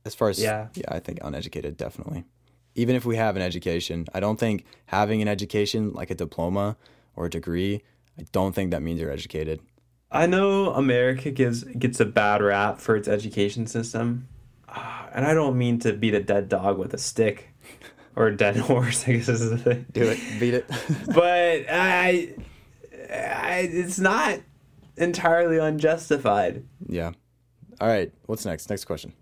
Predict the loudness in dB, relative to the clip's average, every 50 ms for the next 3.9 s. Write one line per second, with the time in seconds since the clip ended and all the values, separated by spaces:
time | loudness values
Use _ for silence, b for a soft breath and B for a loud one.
0 | _ _ 2 2 4 4 4 2 0 0 2 2 4 4 4 4 2 2 0 -2
1 | -6 -12 -18 _ _ _ -6 -6 -6 -6 -8 -16 -18 -18 -20 -20 -20 -10 4 6
2 | 6 6 6 4 2 4 4 4 4 4 4 2 2 2 2 2 2 0 -2 -4
3 | -2 2 2 4 4 4 4 2 4 4 2 0 0 -2 -4 -6 -8 -10